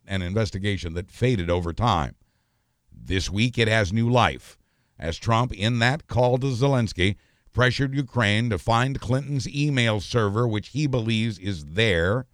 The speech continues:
three and a half years after the F B I had exonerated Clinton of any wrongdoing.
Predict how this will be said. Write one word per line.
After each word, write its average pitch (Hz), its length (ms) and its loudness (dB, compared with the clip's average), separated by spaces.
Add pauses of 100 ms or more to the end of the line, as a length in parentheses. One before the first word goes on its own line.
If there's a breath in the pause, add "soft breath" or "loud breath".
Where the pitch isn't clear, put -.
(640)
three 160 400 0
and 117 200 0
a 101 80 4
half 120 320 0
years 107 480 0
after 110 280 0
the 107 200 -4
F 113 180 0
B 117 160 2
I 104 160 4
had 104 160 2
exonerated 107 720 0
Clinton 101 320 -4
of 92 100 -2
any 110 160 0
wrongdoing. 80 540 -2